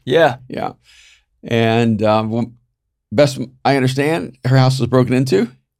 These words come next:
Speaker 1: Yep.
Speaker 2: And someone stole two guns
Speaker 1: Two guns.
Speaker 2: that she had secured there at the house.
Speaker 1: Yep.
Speaker 2: But they didn't steal anything else.
Speaker 1: No.
Speaker 2: No jewelry, no money.
Speaker 1: Yeah, so there was cash and other things, and they didn't steal it.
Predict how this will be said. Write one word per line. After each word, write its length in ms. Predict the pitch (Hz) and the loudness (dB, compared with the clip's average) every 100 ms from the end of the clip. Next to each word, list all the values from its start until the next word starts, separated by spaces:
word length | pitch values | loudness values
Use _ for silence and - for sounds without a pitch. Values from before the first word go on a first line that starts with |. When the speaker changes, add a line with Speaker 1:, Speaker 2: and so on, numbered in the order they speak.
| - | -6
Speaker 1:
Yep. 240 | 123 131 - _ _ _ _ _ _ | -6 -6 -16 _ _ _ _ _ _
Speaker 2:
And 560 | 123 123 127 120 120 110 | 0 2 2 2 0 -2
someone 640 | 147 135 135 131 127 123 | -2 0 2 4 4 2
stole 1040 | 113 - - 135 139 139 135 135 127 123 127 _ _ _ _ _ _ _ - | -2 -12 -6 0 2 4 4 4 2 -2 -8 _ _ _ _ _ _ _ -8
two 220 | 180 180 | -4 0
guns 440 | 175 - 285 - - _ | -2 -2 -6 -8 -18 _
Speaker 1:
Two 160 | - 113 | -12 -6
guns. 300 | 117 120 - | -4 -4 -2
Speaker 2:
that 180 | 117 117 | 0 0
she 240 | - 135 | 2 2
had 280 | 135 120 117 | 2 0 -2
secured 400 | - 123 131 123 | -6 -2 0 2
there 100 | 120 | 2
at 80 | 113 | 0
the 80 | - | 0
house. 420 | 120 104 104 - - | 0 0 -2 -8 -14
Speaker 1:
Yep. 140 | 110 110 _ _ | -16 -16 _ _
Speaker 2:
But 140 | 110 | -2
they 80 | 139 | 0
didn't 160 | 147 143 | 0 -2
steal 240 | 147 131 131 | -2 -2 2
anything 280 | 202 175 | 2 4
else. 340 | 143 - - - _ _ | 2 0 -8 -18 _ _
Speaker 1:
No. 140 | - - _ - | -18 -18 _ -4
Speaker 2:
No 120 | 123 | -4
jewelry, 600 | 123 156 170 170 165 156 | 0 2 4 4 4 2
no 300 | 131 113 101 | 0 0 0
money. 580 | 107 131 175 165 151 147 | 0 2 2 2 2 0
Speaker 1:
Yeah, 180 | 135 123 | -2 -2
so 60 | 120 | -4
there 80 | 95 | -6
was 120 | 92 | -10
cash 420 | - 87 95 - | -8 -8 -8 -12
and 280 | 90 90 87 _ _ | -14 -14 -18 _ _
other 160 | 98 95 | -14 -14
things, 360 | - 90 98 104 | -12 -14 -14 -14
and 200 | 80 107 | -16 -14
they 80 | 87 | -14
didn't 140 | 87 | -14
steal 180 | - | -14
it. 60 | 104 | -14